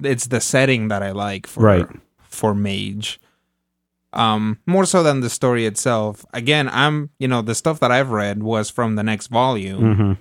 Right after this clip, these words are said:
Speaker 1: And I think that's when it, to me, that's when it gets kicked into gear. This, this whole setup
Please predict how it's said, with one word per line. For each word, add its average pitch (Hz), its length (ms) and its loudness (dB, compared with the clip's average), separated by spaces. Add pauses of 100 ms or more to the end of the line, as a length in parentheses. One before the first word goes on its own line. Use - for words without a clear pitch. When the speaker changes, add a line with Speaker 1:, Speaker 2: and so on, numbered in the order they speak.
Speaker 1:
And 120 140 0
I - 40 2
think 147 200 0
that's 131 200 2
when 117 140 0
it, 110 180 -4 (180)
to 131 100 -2
me, 170 160 2
that's 123 200 0
when 110 100 -2
it 104 40 -4
gets 104 160 -4
kicked 120 220 -6
into 101 180 -6
gear. 107 260 -2
This, 113 800 0 (560)
this 131 380 4
whole 117 300 2
setup 107 520 0